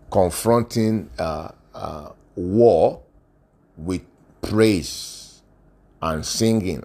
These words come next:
unto God. And we know of the victory that God gave them. We know of the victory that God gave them.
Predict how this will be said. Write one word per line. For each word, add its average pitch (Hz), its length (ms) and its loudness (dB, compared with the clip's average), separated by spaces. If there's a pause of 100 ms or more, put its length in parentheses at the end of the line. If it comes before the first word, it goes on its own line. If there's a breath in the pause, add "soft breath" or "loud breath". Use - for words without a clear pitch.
unto 85 300 -6
God. 69 320 -6 (400 soft breath)
And 82 400 -6
we 85 200 -2
know 101 540 2
of 82 360 -4 (120)
the 85 160 -8
victory 113 600 -4
that 90 340 -2
God 120 440 2
gave 82 320 -8
them. 71 240 -8 (800)
We 82 180 -6
know 107 280 2
of 104 280 0
the 90 80 -8
victory 110 540 -4
that 80 320 -8
God 101 300 -6
gave 82 280 -8
them. 69 220 -10